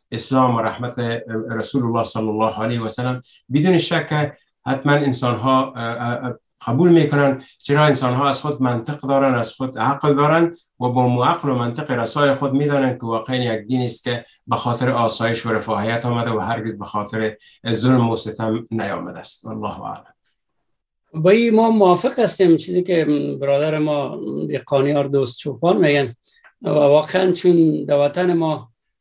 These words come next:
Speaker 2: اه، مسائل شریعت بسیار وقت بوده که تطبیق نشده، از همون خاطر فساد و فحشا و مسائل سرقت و همه چیز به اوج خود رسید و با وجود که ما ممل-، اه، خود از جمهوری اسلامی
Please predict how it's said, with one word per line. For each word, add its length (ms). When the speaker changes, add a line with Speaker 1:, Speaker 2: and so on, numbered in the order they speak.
Speaker 2:
اه، 340
مسائل 460
شریعت 580
بسیار 340
وقت 280
بوده 260
که 120
تطبیق 480
نشده، 560
از 300
همون 340
خاطر 460
فساد 480
و 60
فحشا 580
و 200
مسائل 560
سرقت 560
و 20
همه 260
چیز 280
به 200
اوج 200
خود 200
رسید 540
و 120
با 180
وجود 300
که 60
ما 180
ممل-، 240
اه، 380
خود 180
از 140
جمهوری 400
اسلامی 560